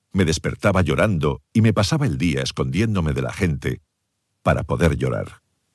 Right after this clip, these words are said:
Decidí que la solución era escribir otro libro. Aunque no me faltaban ideas, el problema era que la mayoría eran ideas para relatos sin ficción.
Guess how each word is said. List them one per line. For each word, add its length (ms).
Decidí 540
que 100
la 100
solución 640
era 220
escribir 480
otro 240
libro. 380
Aunque 260
no 120
me 100
faltaban 420
ideas, 480
el 140
problema 460
era 160
que 120
la 80
mayoría 480
eran 240
ideas 520
para 240
relatos 500
sin 160
ficción. 500